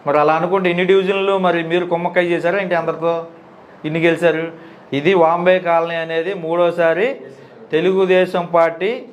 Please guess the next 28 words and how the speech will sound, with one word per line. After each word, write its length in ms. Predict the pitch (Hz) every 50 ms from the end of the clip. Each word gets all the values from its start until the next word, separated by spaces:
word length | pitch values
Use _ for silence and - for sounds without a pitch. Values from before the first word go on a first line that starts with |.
| -
కార్పొరేషన్లో 840 | 147 160 175 175 165 175 175 170 175 165 170 170 165 160 160 196 214
విజయం 280 | 180 170 165 180 175
సాధించింది. 760 | 175 165 156 151 151 147 139 151 143 143 147 151 151 147 147 - - - - - - - - - - - - - - -
ఏమి 300 | 143 156 170 190 190 185
మేమేమి 680 | 180 170 170 170 165 170 180 190 185 185 180 180 175 170
యాభై 300 | 160 151 156 165 165 175
ఓట్లు, 580 | 175 175 175 170 175 175 175 170 170 170 170 165 - - - - - - - - 143
ఆ, 400 | 143 139 139 139 135 135 131 131 151
పది 160 | 156 156 175
ఓట్లు, 260 | 180 175 175 175 170
ముప్పై 300 | 165 165 156 - 175 175
ఓట్లు 220 | 175 170 175 180 175
గెలవలా, 680 | 156 147 151 156 156 156 151 151 151 147 147 147 - - - 131
దాదాపుగా 540 | 131 147 151 160 170 175 175 175 175 175 175
నాలుగు 300 | 160 151 156 165 160 160
వందల 180 | 156 156 151
తొంభై 280 | 151 151 147 151 147 151
ఓట్లు, 220 | 160 180 170 175
ఐదు 120 | 160 156 151
వందల 180 | 156 160 175
ఓట్ల 240 | 175 170 170 170 165
మెజారిటీతో 420 | 156 156 151 160 156 151 156 165
గెలిచాము. 580 | 165 139 139 143 143 143 165 151 131 120 110 - - - - - - - - - - - 202 180 - - - - - - - - -
అది 220 | 127 139 151 196
వాంబే 420 | 180 160 156 165 165 170 180 180 180
కాలనీ 340 | 170 175 170 165 170 196
తెలుగుదేశం 580 | 202 - 170 160 160 160 165 165 160 170 165 151
అడ్డా. 440 | 139 135 135 143 147 143 139 -